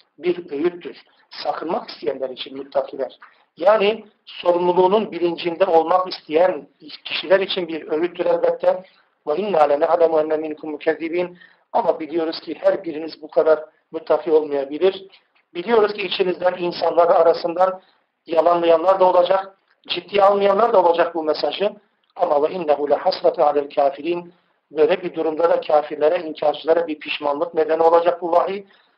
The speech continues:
وَاِنَّهُ لَحَقُّ الْيَقِينَ. Gerçeğin ta kendisidir. Hakkul yakindir bu vahiy. فَسَبِّحْ بِسْمِ رَبِّكَ الْعَظِيمِ.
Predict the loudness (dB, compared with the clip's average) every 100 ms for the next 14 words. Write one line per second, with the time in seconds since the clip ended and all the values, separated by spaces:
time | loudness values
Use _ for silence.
0 | _ -6 -6 -4 -4 -2 -2 -2 -4 -8
1 | -4 -4 -4 -8 -10 -16 _ _ _ -6
2 | -4 -4 -8 -8 0 0 0 -12 -16 -16
3 | -12 -12 -12 _ _ _ _ -4 -4 -4
4 | -8 -6 -6 -8 -8 -8 -10 -12 -6 -4
5 | -4 -6 -10 -14 _ _ _ -18 -14 -14
6 | -16 -20 -18 -16 -8 -6 -8 -10 -12 -4
7 | -4 -4 -8